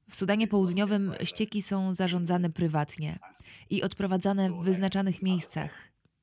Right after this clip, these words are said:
Może dochodzić do ich rozlania. W kraju nie ma scentralizowanego systemu zarządzania ściekami.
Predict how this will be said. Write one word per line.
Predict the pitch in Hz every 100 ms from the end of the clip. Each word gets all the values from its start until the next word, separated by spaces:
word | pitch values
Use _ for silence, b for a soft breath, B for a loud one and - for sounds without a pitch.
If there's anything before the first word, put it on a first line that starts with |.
| _
Może | 175 180 175
dochodzić | 165 - 170 160 165
do | 165
ich | 160
rozlania. | 156 147 147 131 110 - B 104 B B B _ -
W |
kraju | - 185 190 180 180 -
nie | 185 202
ma | 185 156
scentralizowanego | - 165 160 165 160 160 160 160 160 156
systemu | - 156 170 170
zarządzania | 160 165 165 156 156 151
ściekami. | - 156 143 139